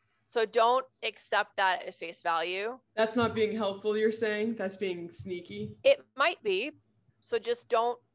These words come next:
Speaker 1: take it at face value. I mean, put a pin in it. Be nice. Be professional. But I would never, ever,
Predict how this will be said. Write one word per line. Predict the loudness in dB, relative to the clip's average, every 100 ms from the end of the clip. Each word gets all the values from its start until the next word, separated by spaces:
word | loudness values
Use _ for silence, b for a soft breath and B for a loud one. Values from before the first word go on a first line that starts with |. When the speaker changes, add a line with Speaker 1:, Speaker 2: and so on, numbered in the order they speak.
| _ _
Speaker 1:
take | -4 -4
it | 0
at | -2 -2
face | -10 -8
value. | -2 0 0 -2 -4 -4
I | -6
mean, | -10 -12
put | -10 -10
a |
pin | -8 -8 -6
in | -6
it. | -6 -8 _ _ _
Be | -12
nice. | -4 -2 -2 -4 -8 -20 _
Be | -14
professional. | -12 -6 -6 -6 -10 -10 -8 -8 -12 b b b b b _
But | 2 4 4 _ _ -20 0
I | 2 2
would | 0 -10 -6
never, | -2 -2 -2 -6
ever, | -2 -2 -4